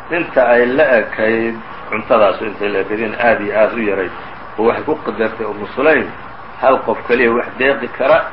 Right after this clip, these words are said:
laba qof si aan deeqi karaynin. Markaasuu Alla uu barakeeyey oo siddeetan qof oo raggii rasuulka sala Allahu alay wasallam la socday ah iyo dadkii guriga lahaa iyo deriskoodii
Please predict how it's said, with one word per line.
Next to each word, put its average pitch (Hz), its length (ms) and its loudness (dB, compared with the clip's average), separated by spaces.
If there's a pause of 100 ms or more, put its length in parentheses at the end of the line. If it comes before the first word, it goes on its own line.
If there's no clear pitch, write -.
(480)
laba 131 200 2
qof 113 200 -2
si - 100 -4
aan - 200 0
deeqi 98 320 -2
karaynin. 85 400 -8 (460)
Markaasuu 120 440 0
Alla 120 200 2
uu 110 120 -4
barakeeyey 113 640 -2
oo 113 160 2 (560)
siddeetan 123 720 2 (220)
qof 156 160 2 (140)
oo 123 400 2 (520)
raggii 120 360 0
rasuulka 123 400 -2
sala 123 200 -2
Allahu 123 140 4
alay 120 120 2
wasallam 117 300 0
la 143 80 0
socday 123 400 -2 (100)
ah 90 80 -4 (800)
iyo 123 560 4
dadkii 127 400 -2
guriga 120 320 4
lahaa 98 400 4 (680)
iyo 143 240 4
deriskoodii 127 760 2